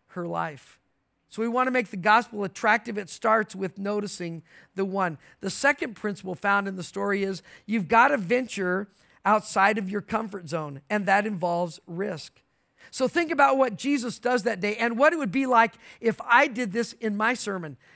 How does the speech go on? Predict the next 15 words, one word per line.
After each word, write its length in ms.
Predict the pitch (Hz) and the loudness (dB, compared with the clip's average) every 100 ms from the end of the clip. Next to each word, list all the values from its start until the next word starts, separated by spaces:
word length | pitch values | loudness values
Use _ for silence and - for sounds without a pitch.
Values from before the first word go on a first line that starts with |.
| - _ | -20 _
So 180 | - 254 | 2 6
I 160 | 254 | 6
notice 380 | 247 262 311 294 | 6 4 4 2
somebody, 540 | - 254 247 269 262 233 | 0 0 2 0 -2 0
my 280 | 214 240 | 2 4
eyes 240 | 233 247 190 | 6 4 4
lock 220 | 233 - | 0 4
eyes 260 | 214 233 196 | 4 4 2
with 200 | 220 - | -4 0
them, 260 | 233 220 - - - | 0 0 -6 -20 -6
and 200 | 208 190 | -2 0
then 260 | 285 339 | 0 0
Jesus 420 | 175 226 277 233 - | 0 0 0 -2 -4
does 260 | 226 208 | -2 -2
this. 280 | 180 294 - | 0 0 0